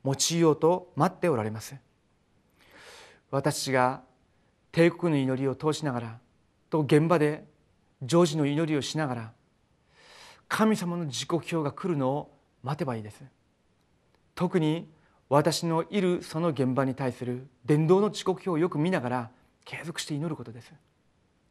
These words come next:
それが目の前のことだけを祈っているように見えますけれども、そうではないです。それが全部未来とつながってますし、その未来が明確に自分のものとして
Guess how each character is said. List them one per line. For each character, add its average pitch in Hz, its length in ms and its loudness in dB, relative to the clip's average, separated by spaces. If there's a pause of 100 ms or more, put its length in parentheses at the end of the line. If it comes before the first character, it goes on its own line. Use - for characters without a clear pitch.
(540)
そ 165 120 2
れ 156 100 6
が 139 300 2 (320)
目 156 120 6
の 190 120 8
前 226 200 6
の 196 80 -2
こ 190 100 -4
と 196 60 0
だ 156 140 2
け 208 100 0
を 180 60 4
祈 151 120 2
っ 151 40 2
て 151 100 -12
い - 20 -8
る 143 60 2
よ 135 40 2
う - 40 2
に 123 60 0
見 127 80 0
え - 20 0
ま 127 80 -2
す 127 80 -16
け 131 80 -6
れ 120 80 -2
ど 117 60 -6
も、 117 100 -8
そ 165 160 -8
う - 20 -2
で 170 60 0
は 127 80 -2
な 107 80 -10
い 104 60 -10
で 104 60 -16
す。 - 120 -20 (960)
そ - 160 -2
れ 147 80 4
が 131 80 2
全 175 260 -4
部 226 100 0
未 170 120 -2
来 165 140 -6
と 180 80 -6
つ - 120 -10
な 131 60 -4
が 120 80 -8
っ - 20 -8
て 117 120 -16
ま 110 80 -10
す - 100 -20
し、 135 220 -14 (640)
そ - 140 -4
の 170 100 4
未 160 160 4
来 180 200 4
が 143 80 2
明 143 260 4
確 190 220 2
に 156 260 0 (400)
自 127 180 -2
分 185 180 4
の 196 100 6
も 208 100 4
の 202 60 0
と 151 100 0
し - 100 -4
て 135 280 -2